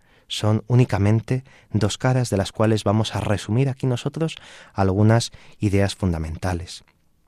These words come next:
El Papa recuerda a todos, a los pastores y a los fieles, la importancia y el valor de la Sagrada Escritura para la vida cristiana, como también la relación entre la palabra de Dios y la liturgia.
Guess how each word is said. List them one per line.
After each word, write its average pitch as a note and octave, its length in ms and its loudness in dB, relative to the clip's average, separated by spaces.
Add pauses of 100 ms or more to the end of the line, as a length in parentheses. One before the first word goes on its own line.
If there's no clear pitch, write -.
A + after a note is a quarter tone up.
(500)
El G#2 140 0
Papa G#2+ 420 2 (380)
recuerda G2 760 2 (360)
a G#2+ 80 -2
todos, F2+ 540 -2
a G#2+ 80 -2
los G2 140 -2
pastores C#3+ 500 0
y G#2+ 60 0
a G2 40 0
los F2+ 160 -4
fieles, F2 480 -2 (260)
la A2+ 120 2
importancia G#2+ 880 2
y G2+ 100 2
el G2 120 2
valor A#2+ 400 0 (340)
de G#2+ 140 2
la G2+ 100 4
Sagrada B2+ 480 0
Escritura D3 540 0
para F#2+ 240 0
la F2+ 80 0
vida G#2 200 0
cristiana, F#2+ 640 -2 (340)
como G2+ 200 4
también G#2+ 480 4 (260)
la G#2 180 2
relación A#2 760 2 (280)
entre G#2 300 0
la F#2+ 120 0
palabra G2 460 2
de F2+ 120 -4
Dios C#3 420 -4 (160)
y A#2 80 -4
la G2 120 0
liturgia. F#2 640 -6